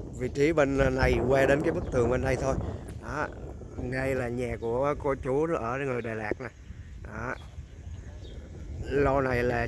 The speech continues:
chiều ngang từ, tính từ vị trí tâm ngay đây nè, bốn mét rưỡi, đi qua bên đây là ngang bốn mét rưỡi nè. À, và mình đi thẳng ra sau đây là năm mét. Đó, năm mét thì, ở lộn, mười sáu mét chứ. <laughs> Xin lỗi cô chú,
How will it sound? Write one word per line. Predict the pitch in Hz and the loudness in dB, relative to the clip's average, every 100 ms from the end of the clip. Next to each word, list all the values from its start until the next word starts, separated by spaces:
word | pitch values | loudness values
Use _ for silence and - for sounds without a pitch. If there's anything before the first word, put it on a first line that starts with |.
| - | -2
chiều | 123 | -2
ngang | 123 139 139 131 | 2 4 2 2
từ, | 135 123 127 110 - - - - - - - | 2 4 2 0 -8 -8 -12 -12 -6 -6 -2
tính | 151 180 | 0 4
từ | 139 | 6
vị | 127 | 4
trí | 127 147 170 | 4 4 4
tâm | - 143 139 | 2 2 4
ngay | 139 | 4
đây | 135 | 4
nè, | 127 113 147 | 2 0 2
bốn | 151 | 2
mét | 175 | 2
rưỡi, | 151 120 117 156 | 0 0 0 0
đi | 135 | 0
qua | 127 131 127 | 2 2 2
bên | 127 | 2
đây | 123 | 0
là | 120 107 - - - - - - | -2 -4 -6 -14 -14 -12 -8 -4
ngang | 120 127 131 | 0 2 2
bốn | 143 | 4
mét | 170 | 2
rưỡi | 131 110 135 | 4 4 4
nè. | 143 - - - - - | 0 -4 -12 -12 -12 -8
À, | 113 | -6
và | 110 120 | -4 -2
mình | 120 117 120 | -2 0 2
đi | 131 | 2
thẳng | 120 113 160 | 0 -2 2
ra | 135 | 2
sau | - 127 135 | 2 2 2
đây | 131 127 135 135 | 2 2 2 2
là | 123 113 113 107 - - - - | 0 -2 -2 -4 -6 -4 -4 -2
năm | 131 131 | 0 2
mét. | 165 190 - - - - - - - | 2 2 0 -4 -8 -16 -16 -16 -10
Đó, | 120 135 | -4 -2
năm | 135 131 | -2 0
mét | 143 175 | 0 0
thì, | 131 123 123 | 0 0 0
ở | - 160 | 2 4
lộn, | 127 135 | 6 6
mười | 135 | 4
sáu | 156 160 | 6 6
mét | 180 190 | 6 4
chứ. | 185 180 - | 2 -2 4
<laughs> | 208 - - 160 | 6 6 2 -2
Xin | 143 | 4
lỗi | 131 147 | 6 6
cô | 147 | 6
chú, | 151 170 | 8 6